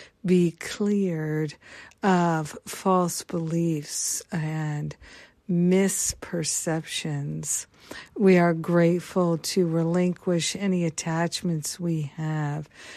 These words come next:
to grudges and grievances and resentments and regrets, jealousy, shame, blame, hurt, anything that could block our clarity.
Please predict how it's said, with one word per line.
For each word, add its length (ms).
to 320
grudges 840
and 220
grievances 1300
and 200
resentments 880
and 180
regrets, 800
jealousy, 840
shame, 680
blame, 580
hurt, 600
anything 760
that 180
could 220
block 720
our 600
clarity. 880